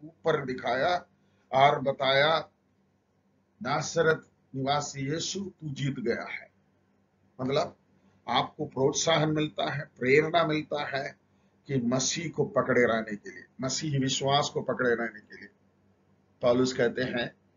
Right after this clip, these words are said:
"ना उपद्रव, ना संकट, ना क्लेश, ना महामारी, ना कोई जो दुनिया में जो इंसान को discourage करता है, मुझे परमेश्वर के प्रेम से दूर करा सकता है,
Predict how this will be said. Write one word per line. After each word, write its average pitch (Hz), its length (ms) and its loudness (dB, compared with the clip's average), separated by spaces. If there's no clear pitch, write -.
"ना 123 120 2
उपद्रव, 120 680 0
ना 117 100 -2
संकट, 120 580 -2
ना 120 100 -2
क्लेश, 120 800 0
ना 131 160 2
महामारी, 123 720 -2
ना 139 240 2
कोई 277 380 4
जो 196 460 2
दुनिया 185 400 2
में 165 440 -2
जो 151 160 0
इंसान 151 540 2
को 165 140 -4
discourage 160 560 4
करता 127 560 2
है, 180 300 4
मुझे 131 680 2
परमेश्वर 135 600 0
के 117 160 -6
प्रेम 135 360 -2
से 139 220 -8
दूर 123 560 -6
करा 175 220 4
सकता 170 600 0
है, 269 240 2